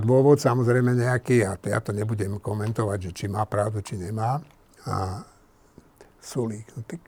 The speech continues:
Sulík je ťažká povaha. Ale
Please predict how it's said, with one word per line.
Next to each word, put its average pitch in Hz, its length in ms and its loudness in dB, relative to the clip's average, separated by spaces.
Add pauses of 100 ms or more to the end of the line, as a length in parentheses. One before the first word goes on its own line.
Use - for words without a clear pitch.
(1400)
Sulík 269 460 4
je 240 80 2
ťažká 226 420 2
povaha. - 480 -2 (1900)
Ale 113 640 4